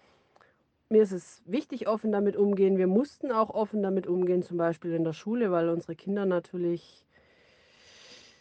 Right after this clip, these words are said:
äh, ja, es war schwierig, sagen wir mal, und wir mussten viel in Kontakt mit Lehrern sein und ich muss es bis heute bei meinem kleinen Sohn oft noch und da, äh, hilft nur Offenheit.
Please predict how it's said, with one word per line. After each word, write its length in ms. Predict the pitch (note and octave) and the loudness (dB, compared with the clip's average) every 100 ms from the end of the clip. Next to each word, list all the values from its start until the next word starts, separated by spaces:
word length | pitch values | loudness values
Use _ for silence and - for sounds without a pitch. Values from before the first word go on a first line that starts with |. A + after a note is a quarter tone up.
| _ - | _ -2
äh, 520 | G3 A3+ A#3 A#3 A3+ | 4 6 6 6 4
ja, 760 | F3+ - - - G#3+ G3 A#3 | 2 -4 -10 -10 -8 -2 2
es 140 | A#3+ A3+ | 2 4
war 140 | G#3+ | 2
schwierig, 500 | - G#3 C#4 D4 B3+ | 4 4 4 0 -2
sagen 260 | A#3+ A#3+ A#3+ | 0 2 2
wir 80 | |
mal, 320 | G#3+ G3 G3+ G3+ | 4 4 4 4
und 140 | G3+ | 2
wir 80 | F#3+ | 2
mussten 320 | G3+ G3 F3+ | 0 -2 -10
viel 240 | - F3+ | -4 -2
in 120 | F3+ F3 | 0 -2
Kontakt 440 | F3 F#3 E3 - | -6 -6 -8 -6
mit 140 | F3 | -4
Lehrern 500 | E3+ F#3+ G3+ G3+ G3 | 2 2 4 4 2
sein 400 | F#3+ E3+ F3 F#3 | 0 0 2 2
und 120 | E3+ E3 | 2 0
ich 120 | E3+ | -2
muss 160 | F3+ | -6
es 100 | E3+ | -8
bis 180 | - D#3+ | -12 -10
heute 300 | D#3+ E3+ F3 | -4 -2 -4
bei 140 | E3+ D#3+ | -4 -2
meinem 240 | D#3+ D#3+ | -2 -2
kleinen 280 | E3 D3+ D#3+ | -2 -2 -2
Sohn 240 | E3 D#3+ | -2 -2
oft 240 | - D#3 D#3+ | -4 -6 -6
noch 280 | D3+ D3 | -6 -6
und 400 | - D#3 D3 D3 - | -8 -6 -4 -4 -4
da, 400 | C3+ C3 C3+ - | -4 -2 -2 -4
äh, 340 | - E2+ - | -8 -8 0
hilft 300 | F#3+ B3 - | 2 2 0
nur 220 | B3+ - | -2 -2
Offenheit. 680 | G#3+ - A3 G3 G3+ A3 | -4 -4 0 2 2 0